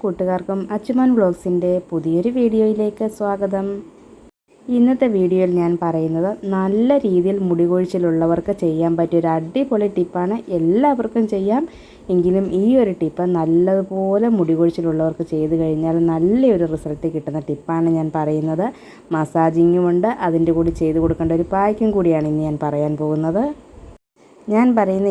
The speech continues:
ഈ ഒരു ടിപ്പ് എല്ലാവർക്കും ചെയ്യാൻ പറ്റിയൊരു അടിപൊളി ടിപ്പാണ്. പക്ഷേ നല്ലതുപോലെ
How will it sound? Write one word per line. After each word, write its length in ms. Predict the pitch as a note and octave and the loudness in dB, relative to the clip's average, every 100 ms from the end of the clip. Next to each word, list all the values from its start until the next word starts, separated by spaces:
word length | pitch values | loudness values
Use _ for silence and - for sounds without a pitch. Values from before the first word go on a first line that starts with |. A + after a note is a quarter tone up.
| F#3 | 2
ഈ 20 | F#3 | 0
ഒരു 100 | F3+ E3+ | -2 -4
ടിപ്പ് 260 | D#3+ - G3 G3 | -6 -6 -8 -4
എല്ലാവർക്കും 760 | F3 F3+ G#3 D4+ E4 A3 G3+ G#3+ G3+ | -2 0 2 4 4 2 0 -2 -4
ചെയ്യാൻ 280 | F#3 F#3 F#3 | -2 -2 -2
പറ്റിയൊരു 260 | F3+ F3 F3 | -4 -2 -2
അടിപൊളി 500 | D#3 D#3+ F3+ E3+ D#3+ D#3 | -2 -4 -4 0 -2 -2
ടിപ്പാണ്. 500 | D3 - D#3+ D#3 G3+ D4 - - - - | -6 -4 -4 0 -2 -2 -8 -20 -20 -8
പക്ഷേ 260 | D#3 - F#3 A3 | -8 -2 0 2
നല്ലതുപോലെ 800 | E3+ D3 D#3+ E3 F3 F3+ F#3+ | 2 0 -2 0 0 2 2